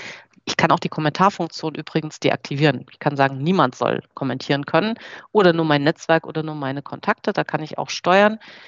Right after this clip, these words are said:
Und wenn's ganz wild kommt und ich denke, "Oh Mist, diesen Begriff hätte ich nicht nehmen sollen", dann gehe ich auf Bearbeiten und tausche den Begriff aus. Also es ist nichts verloren, wenn ich mal was gepostet habe. Ich kann auch den ganzen Beitrag noch löschen. Also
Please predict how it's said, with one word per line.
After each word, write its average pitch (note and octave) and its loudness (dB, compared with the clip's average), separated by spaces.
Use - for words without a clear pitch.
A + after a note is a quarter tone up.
Und E3+ -2
wenn's F3 2
ganz F3 -4
wild G3 4
kommt F3+ -4
und E3 -6
ich D#3 -8
denke, E3 -2
"Oh E3+ -4
Mist, F3 -6
diesen E3 -2
Begriff - 0
hätte D3+ 4
ich - -4
nicht D3+ 0
nehmen D#3 0
sollen", D#3+ 6
dann D#3 -2
gehe E3 0
ich - -2
auf D3+ 0
Bearbeiten D#3 2
und - -10
tausche D3 -2
den C#3 -6
Begriff - -10
aus. - -2
Also D#3 0
es - -4
ist - -4
nichts D#3 2
verloren, D#3 4
wenn D#3 -2
ich D#3 -12
mal D3+ -2
was C#3+ -2
gepostet - -2
habe. D#3 -4
Ich - -18
kann D#3+ 0
auch D#3 -4
den D3+ -4
ganzen D3 -2
Beitrag - -4
noch B2+ -10
löschen. B2 -6
Also D#3 2